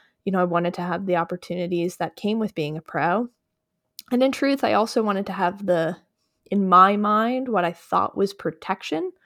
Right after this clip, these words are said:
by being pro, um, because I was cognizant, even at the time, that, like, you know, people get hurt, things happen, people's careers ebbs and flow. And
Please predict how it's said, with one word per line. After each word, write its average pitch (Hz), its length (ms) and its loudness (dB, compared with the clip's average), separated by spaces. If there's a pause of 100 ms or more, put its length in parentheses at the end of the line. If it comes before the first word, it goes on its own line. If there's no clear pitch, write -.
(360)
by 269 140 4
being 294 320 -4
pro, 349 400 -2 (480)
um, 185 280 -2
because 208 280 -2
I 196 80 2
was 196 320 2
cognizant, 214 800 2 (120)
even 190 200 -2
at 196 100 -4
the - 60 -6
time, 190 400 -4
that, 226 200 -2
like, 175 400 -2 (560)
you 269 100 0
know, 240 280 0
people 202 240 0
get 220 180 0
hurt, 220 380 2
things 214 220 -2
happen, 220 680 0
people's 214 260 -2
careers 190 440 0
ebbs - 220 0
and 208 160 0
flow. 180 480 2 (640)
And 185 340 2